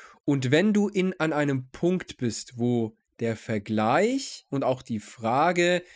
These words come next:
was macht mich denn besonders und was würde mich nicht austauschbar machen zum Beispiel oder wenn, so, wenn du da bist,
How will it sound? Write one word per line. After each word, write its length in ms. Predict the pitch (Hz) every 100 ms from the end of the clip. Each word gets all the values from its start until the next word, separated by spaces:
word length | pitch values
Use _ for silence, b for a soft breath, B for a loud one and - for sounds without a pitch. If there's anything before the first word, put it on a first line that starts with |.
| B B
was 520 | 120 131 147 - - -
macht 420 | 127 127 156 -
mich 220 | 170 147
denn 240 | 160 151 139
besonders 600 | 131 131 147 165 156 156
und 140 | 131
was 220 | 127 123
würde 220 | 131 147
mich 180 | 151 131
nicht 160 | 147 135
austauschbar 560 | 131 147 139 135 143
machen 260 | 135 143 147
zum 140 | 143
Beispiel 440 | 135 135 135 147 135
oder 280 | 131 131 127
wenn, 200 | 127 101 -
so, 320 | 127 139 135 B B B B B B
wenn 140 | 139
du 80 | 143
da 220 | 143 175
bist, 800 | 156 127 - 156 - - - -